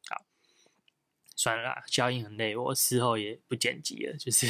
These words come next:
<laughs> 就这样出去了，就出去了。我，我刚刚是模仿那个人的O S，所以不是我的O S，对。好，所以呢，那去年的交换礼物这个专案就有让我就是有一点点的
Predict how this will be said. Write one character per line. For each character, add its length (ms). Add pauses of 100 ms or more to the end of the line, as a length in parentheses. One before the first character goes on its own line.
<laughs> 120
就 180
这 160
样 160
出 140
去 120
了， 60
就 120
出 120
去 100
了。 60 (920)
我， 160
我 120
刚 120
刚 100
是 80
模 260
仿 220
那 60
个 80
人 80
的 80
O 280
S， 200
所 120
以 40
不 120
是 120
我 180
的 60
O 280
S， 220 (100)
对。 120 (400)
好， 100 (800)
所 240
以 40
呢， 460 (180)
那 140 (280)
去 160
年 180
的 80
交 220
换 200
礼 160
物 380
这 140
个 80
专 240
案 180
就 420
有 460 (560)
让 320
我 300
就 120
是 280
有 240
一 100
点 320
点 260
的 360